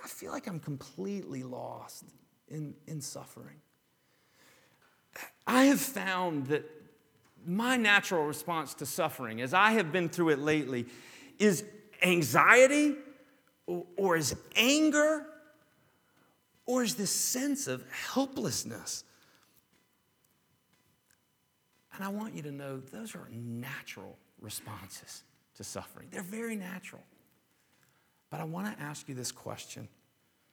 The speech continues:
Have your responses to suffering kept you from interceding for others?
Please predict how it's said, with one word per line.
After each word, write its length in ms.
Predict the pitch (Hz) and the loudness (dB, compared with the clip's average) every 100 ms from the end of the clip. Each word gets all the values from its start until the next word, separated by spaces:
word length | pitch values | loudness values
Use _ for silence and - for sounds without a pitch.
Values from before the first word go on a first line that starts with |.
| _ _ _ _ _ _ _ _ _ _ | _ _ _ _ _ _ _ _ _ _
Have 240 | - 165 147 | -8 -6 -4
your 180 | 190 220 | -2 -2
responses 720 | 214 - - 143 143 139 131 | -4 -6 -6 -6 -6 -8 -10
to 100 | - | -6
suffering 640 | 104 - 107 - 101 95 98 | -4 -2 -4 -8 -8 -8 -8
kept 440 | - 113 117 - | -4 -2 -4 -10
you 120 | 110 107 | -12 -12
from 280 | - 98 - | -12 -14 -14
interceding 680 | 107 104 - - 98 101 101 _ _ _ _ _ _ _ | -14 -14 -14 -16 -16 -20 -20 _ _ _ _ _ _ _
for 220 | 98 98 | -10 -8
others? 480 | 98 95 92 - | -10 -12 -16 -18